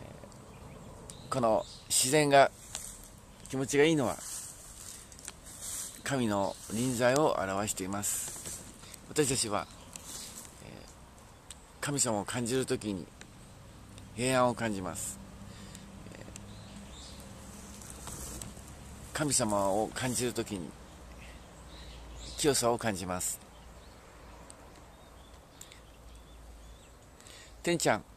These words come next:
目に見えないものを信じるのはとても難しい。でも、私たちは、えー、目に見えない電気を信じます。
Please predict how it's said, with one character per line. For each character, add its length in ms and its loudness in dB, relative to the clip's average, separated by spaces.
目 160 4
に 140 6
見 100 6
え 80 6
な 120 8
い 60 6
も 120 2
の 100 2
を 60 2
信 240 2
じ 100 -2
る 60 0
の 60 0
は 100 0
と 100 -10
て 100 -4
も 120 2
難 300 -2
し 220 -2
い。 40 -10
で 80 4
も、 320 10
私 360 -2
た 80 -2
ち 140 -2
は、 260 4
え 420 -10
ー、 20 6
目 80 6
に 120 6
見 100 4
え 80 6
な 100 6
い 80 2
電 200 6
気 120 0
を 40 2
信 220 -2
じ 100 -8
ま 140 -4
す。 420 -8